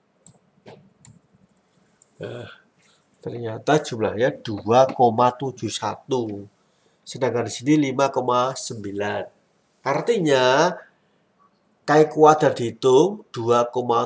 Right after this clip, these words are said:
tujuh satu tujuh tujuh lebih kecil dari kayak kuadrat kritis atau tabel sembilan koma sembilan sembilan. Berarti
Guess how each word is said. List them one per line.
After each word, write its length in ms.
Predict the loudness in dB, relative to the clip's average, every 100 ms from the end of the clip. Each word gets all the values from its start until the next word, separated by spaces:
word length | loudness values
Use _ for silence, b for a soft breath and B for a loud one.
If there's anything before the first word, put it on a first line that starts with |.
| -4
tujuh 240 | -12 -10
satu 400 | -8 -6 -6 -10 -4
tujuh 400 | -4 -4 -8 -4
tujuh 480 | -6 -6 -8 -6 -4
lebih 240 | -4 -6
kecil 400 | -6 -6 0 -2
dari 480 | -2 -6 -2 -2 -2 -6 _ _ _ _ _ _ _ _ _ _ _ _
kayak 240 | 0 0
kuadrat 400 | 0 -2 0 -2
kritis 560 | -2 -6 -2 -2 -2 -8
atau 320 | -10 -8 -6
tabel 560 | -6 -8 -6 0 0 0
sembilan 640 | -2 -6 -6 -2 -2 -2
koma 320 | -4 -4 -2
sembilan 320 | -4 -6 -8 -8
sembilan. 360 | -8 -6 -6 -10 _ _ _ _ _
Berarti 540 | -12 -10 -8 -2 4